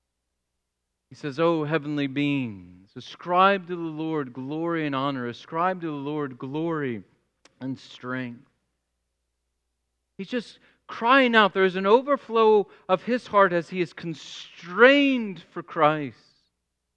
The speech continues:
As he is compelled by Christ, he wants to see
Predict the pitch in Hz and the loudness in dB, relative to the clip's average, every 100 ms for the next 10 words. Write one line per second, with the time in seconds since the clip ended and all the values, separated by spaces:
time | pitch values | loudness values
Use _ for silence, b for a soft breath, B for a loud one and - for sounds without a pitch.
0 | _ _ _ _ _ _ _ _ _ _ | _ _ _ _ _ _ _ _ _ _
1 | _ _ - 180 220 196 - 202 - 220 | _ _ -8 -4 -2 -2 -2 -8 -2 6
2 | 262 294 247 240 - 226 214 208 - 202 | 6 6 6 4 4 4 4 4 -2 -4
3 | 196 254 294 - - 220 - 233 208 | 2 4 2 -6 -12 -12 -6 -4 -4